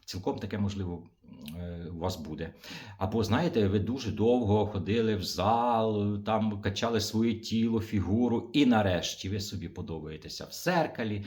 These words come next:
Все, тепер можна вже, е, легше трошечки жити, там злегка підтримувати форму і от, м, рухатися далі, щось нове собі видумати. Хороша дуже карта.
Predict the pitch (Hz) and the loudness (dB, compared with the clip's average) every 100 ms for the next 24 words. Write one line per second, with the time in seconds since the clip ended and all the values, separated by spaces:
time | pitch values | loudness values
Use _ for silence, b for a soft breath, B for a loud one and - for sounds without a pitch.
0 | B B B - - 87 76 - 117 120 | B B B -4 2 2 0 -4 0 2
1 | 117 113 110 104 101 104 92 B B _ | 4 6 4 4 4 4 4 B B _
2 | - 95 107 110 92 - 98 85 - - | -10 -4 2 4 4 2 0 -4 -6 -6
3 | 101 95 196 185 131 101 101 95 78 95 | -2 2 2 2 0 -2 -4 -4 -2 0
4 | 95 - 90 - - 90 82 82 101 95 | 0 -2 -8 -8 -6 -4 -2 -4 -6 2
5 | 196 208 160 156 123 147 98 120 - B | 4 4 2 -4 -6 -4 -2 -2 -4 B
6 | B B B - - 82 85 92 113 117 | B B B -18 -10 -6 -4 0 0 0
7 | 101 98 98 85 113 135 131 117 110 92 | -4 -4 -4 0 2 2 0 0 0 -2
8 | 87 - 107 107 92 80 - 78 82 123 | -2 -4 -2 0 0 -2 -4 -4 -2 -2
9 | 113 107 101 85 - 87 - 196 170 - | -2 -6 -6 -8 -10 -12 -6 -2 0 0
10 | 90 87 113 165 165 - - - | -4 -4 -2 0 0 0 -6 -6